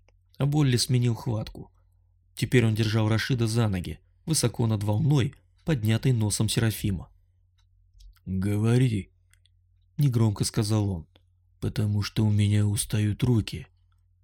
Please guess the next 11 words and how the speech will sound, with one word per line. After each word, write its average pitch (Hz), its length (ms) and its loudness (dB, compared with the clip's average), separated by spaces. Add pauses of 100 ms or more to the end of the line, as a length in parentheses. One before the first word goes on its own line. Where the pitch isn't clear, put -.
(320)
Они 147 240 2
не 113 120 4
смогут 113 540 0
долго 104 320 0
удерживать 104 720 0
твой 113 280 0
вес». 98 480 -4 (880)
«Два 196 580 0
огня!» — 196 760 -4 (600)
закричал 113 580 0
Рашид. 120 440 -2